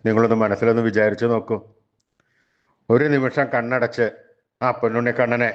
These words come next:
നമ്മുടെ മനസ്സിലേക്കൊന്ന് ആവാഹിച്ച്, അവിടെ പ്രതിഷ്ഠിച്ച്, ആ കണ്ണനുമായി കുറച്ചു നേരം സംവദിച്ച്, ആ കണ്ണന്റെ തൃക്കാൽക്കൽ വീണ് നമസ്കരിക്കാം, പ്രാർത്ഥിക്കാം. ആ കണ്ണൻ നമ്മളെല്ലാവരെയും അനുഗ്രഹിക്കും,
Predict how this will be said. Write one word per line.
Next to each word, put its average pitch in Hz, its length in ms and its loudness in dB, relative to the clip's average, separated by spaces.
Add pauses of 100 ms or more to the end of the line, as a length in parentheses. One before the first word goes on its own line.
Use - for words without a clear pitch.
(760)
നമ്മുടെ 120 240 2
മനസ്സിലേക്കൊന്ന് 120 720 0
ആവാഹിച്ച്, 117 600 0 (160)
അവിടെ 113 200 0
പ്രതിഷ്ഠിച്ച്, 120 600 -4 (720)
ആ 123 80 2
കണ്ണനുമായി 123 600 0
കുറച്ചു 120 340 -2
നേരം 123 280 2
സംവദിച്ച്, 120 580 -2 (1000)
ആ 120 200 0
കണ്ണന്റെ 117 540 0
തൃക്കാൽക്കൽ 117 720 0
വീണ് 117 240 -6
നമസ്കരിക്കാം, 110 720 -6 (300)
പ്രാർത്ഥിക്കാം. 104 580 0 (640)
ആ 95 100 -2
കണ്ണൻ 107 340 -2
നമ്മളെല്ലാവരെയും 107 1200 0
അനുഗ്രഹിക്കും, 107 600 -4